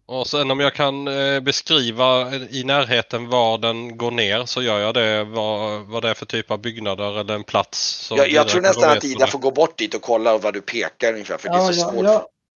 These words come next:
Speaker 3: jag släpper min far för en sekund, eller några s-, sekunder, så går jag ut på balkongen och kollar vart det är någonstans.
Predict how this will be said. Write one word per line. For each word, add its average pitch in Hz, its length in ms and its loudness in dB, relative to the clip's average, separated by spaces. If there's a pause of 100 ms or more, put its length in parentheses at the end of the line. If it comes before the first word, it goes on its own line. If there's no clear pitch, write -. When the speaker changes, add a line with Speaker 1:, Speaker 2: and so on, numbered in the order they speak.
(120)
Speaker 3:
jag 196 180 0
släpper 196 480 2
min 160 240 -2
far 170 240 2
för 151 100 -2
en 147 120 -2
sekund, 139 400 -4
eller 147 380 -6
några 143 180 -4
s-, - 280 -16
sekunder, 143 320 -4
så 156 120 -6
går 156 140 2
jag 151 100 2
ut 147 120 -2
på 151 60 -12
balkongen 143 480 -4
och 127 60 -12
kollar 139 260 -6
vart 127 200 -8
det 151 80 -8
är 143 60 -6
någonstans. - 300 -20